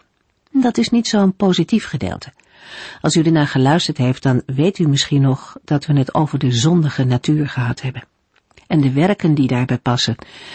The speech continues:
de dingen die uit de zondige natuur voortvloeien, die staan lijnrecht tegenover het werk dat de Heilige Geest in gelovige mensen wil doen. Die twee krachten zijn voortdurend met elkaar in conflict. De oude natuur is in de praktijk nog niet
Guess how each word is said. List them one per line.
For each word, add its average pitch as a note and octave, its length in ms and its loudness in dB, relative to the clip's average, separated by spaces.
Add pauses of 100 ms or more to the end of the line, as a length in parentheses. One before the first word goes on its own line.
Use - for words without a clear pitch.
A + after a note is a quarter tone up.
(160)
de A#2 120 -2
dingen F#3+ 300 2
die D#3+ 160 0
uit C#3 180 0
de D3 60 -2
zondige D#3 480 2
natuur C#3+ 380 0
voortvloeien, C#3 640 0 (360)
die E3+ 120 0
staan E3+ 320 2 (100)
lijnrecht D#3 840 2
tegenover C3 560 -2
het - 120 -4
werk A#2+ 380 -2
dat C3 160 -4
de - 60 -2
Heilige D3 440 0
Geest - 540 -2 (280)
in C3 140 -2
gelovige C3 600 0
mensen C3 380 0
wil C#3 160 2
doen. D#3 280 -2 (1160)
Die A#3+ 140 0
twee C4 260 2
krachten - 420 0
zijn E3 240 2
voortdurend G#3+ 640 2
met E3+ 140 -2
elkaar D#3 320 2
in D3+ 100 2
conflict. - 640 -4 (680)
De - 140 -4
oude A3 300 2
natuur D#3+ 480 2
is F3+ 100 0
in D#3 100 2
de C#3+ 80 0
praktijk C#3 440 -2
nog C#3+ 160 0
niet - 320 -2